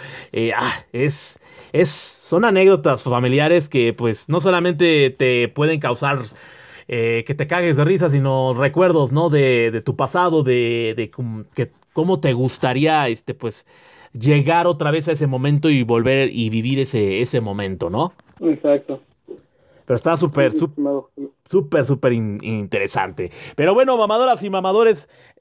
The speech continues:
Speaker 1: este, ahora sí vamos a, a, a subir ya el podcast de manera como Dios manda, todas las semanas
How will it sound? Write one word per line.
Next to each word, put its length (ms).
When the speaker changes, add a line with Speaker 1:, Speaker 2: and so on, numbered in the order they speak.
Speaker 1:
este, 640
ahora 360
sí 200
vamos 340
a, 540
a, 340
a 120
subir 240
ya 260
el 140
podcast 480
de 80
manera 440
como 220
Dios 240
manda, 380
todas 280
las 140
semanas 640